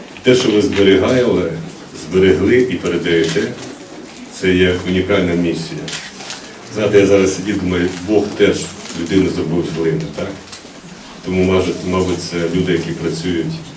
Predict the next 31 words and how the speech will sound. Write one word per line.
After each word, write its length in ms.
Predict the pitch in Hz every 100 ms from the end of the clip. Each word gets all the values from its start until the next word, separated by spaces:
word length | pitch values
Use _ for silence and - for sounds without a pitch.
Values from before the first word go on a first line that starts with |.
| -
з 60 | -
глиною, 260 | 95 90 80
вони 160 | 80
теж 240 | 80 82 80 - - - - -
унікальні, 360 | 165 80 156 - 147
вони 120 | 151
теж 220 | 190 - -
унікальні. 340 | 147 - 147 - - - - - - - - - 254 311 330 302 240 208 - 220 - - -
Я 120 | 127
хочу 280 | 147 - 120
вам 80 | 90
подякувати, 460 | - 85 80 80 - - - - -
низько 280 | 104 101 104
вклонитися, 640 | 95 95 90 80 78 76 - - - - -
переда-, 320 | 101 101 107 107 -
передати 460 | 104 107 120 107
вітання 420 | 98 98 110 101
від 180 | 95 90
усіх 360 | 92 - 127 -
депутатів 560 | 98 95 92 87 -
обласної 460 | 82 85 82 85 90
ради, 220 | 101 90
від 180 | 82 80
цього 120 | 92
депутатського 640 | 87 85 80 101 101 87 80
корпусу, 400 | 80 80 73 - - - - - - - - -
від 80 | 87
всіх 240 | - -
територіальних 500 | 92 92 95 90 85
громад, 340 | 80 90 104 -
тому 160 | 80